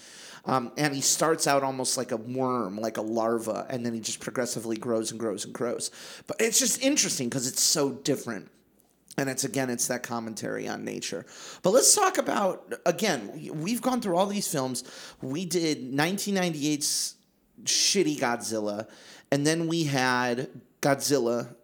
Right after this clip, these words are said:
in two thousand fourteen, directed by Gareth Edwards, who did Rogue One. He did Monsters. He's done a, a couple of really, really good things, really good at scale,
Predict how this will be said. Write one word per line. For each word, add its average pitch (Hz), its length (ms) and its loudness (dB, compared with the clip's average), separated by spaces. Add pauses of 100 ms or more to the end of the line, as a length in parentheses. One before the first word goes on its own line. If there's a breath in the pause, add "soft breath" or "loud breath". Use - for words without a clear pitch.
(260)
in 123 680 -2 (1400 loud breath)
two 220 120 4
thousand 190 240 8
fourteen, 202 460 4
directed 156 340 2
by 160 100 4
Gareth 147 380 4
Edwards, 131 440 4
who 156 60 -2
did 131 220 2
Rogue 123 300 2
One. 123 320 0
He 127 180 -4
did 120 200 -2
Monsters. 117 600 -2
He's 120 160 -4
done 123 180 -2
a, 107 180 -6
a 120 340 -4
couple 151 220 0
of 131 100 2
really, 143 180 6
really 127 260 4
good 123 200 0
things, 117 240 -2
really 180 380 0
good 127 440 2
at 123 300 -2
scale, 113 640 0